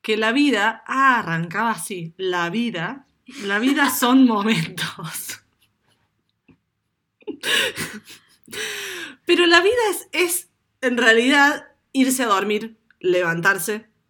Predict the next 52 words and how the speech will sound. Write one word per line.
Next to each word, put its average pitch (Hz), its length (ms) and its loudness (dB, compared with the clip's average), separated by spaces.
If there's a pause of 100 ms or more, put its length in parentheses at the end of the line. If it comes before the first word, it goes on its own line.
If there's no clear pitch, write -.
(140)
hacerse 170 360 -6
un 170 80 -8
café, 165 440 -8 (420)
decirle 175 380 -4
hola 170 140 -2
a - 20 -4
la 160 100 -6
que 156 80 -10
vive 160 140 -6
con 160 120 -8
vos. 196 260 -10 (240)
Como 208 180 -4
que 214 380 -4 (320)
la 220 200 2
vida 269 220 6
es 208 80 -4
eso. 165 420 -4 (240)
Lo 170 180 -2
dije, 185 360 -2
ya 170 100 -4
está, 170 220 -2
lo 147 80 -8
di-, 180 180 -6
dije 233 240 -2
la 202 100 -2
frase, 220 460 0
dije 240 180 -4
la 196 100 -4
frase, 165 280 -8
la 180 80 -4
vida 226 180 -2
es 175 180 -6
eso. - 120 -16 (640)
Entonces, 294 600 2 (580)
<laughs> - 600 -20
por 269 140 2
ejemplo, 285 300 2
cuando 240 160 0
a 254 40 2
mí 285 60 2
me 311 80 -2
dicen, 311 240 0
"Ah, 339 220 6
cuando 285 200 0
vos 311 100 0
eras 330 120 -2
tan 294 140 0
chica", 302 220 0
yo 269 120 -2
cuando 254 180 -2
tenía 240 160 0
diecisiete 254 1160 -2